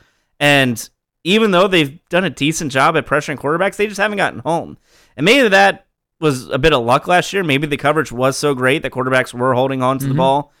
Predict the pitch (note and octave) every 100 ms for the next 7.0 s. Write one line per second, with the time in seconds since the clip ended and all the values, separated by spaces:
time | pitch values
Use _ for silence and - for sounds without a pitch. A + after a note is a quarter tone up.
0 | _ _ _ - E3+ C#3 D#3 D#3 C3 C#3+
1 | D3 C#3 - C#3+ C3+ B2+ B2 C#3+ C#3 A2+
2 | - C#3 A#2+ B2 B2+ B2+ C3 C3 C3 C3
3 | C3 - B2+ - B2+ B2+ C3 - C3 C3
4 | C3 C3 B2 - E3+ F3 D3+ D3 C#3+ -
5 | - - _ _ _ _ E3+ E3+ A3 B3
6 | A3+ D3+ C#3+ F#3+ G#3+ D3 C#3+ C#3 B2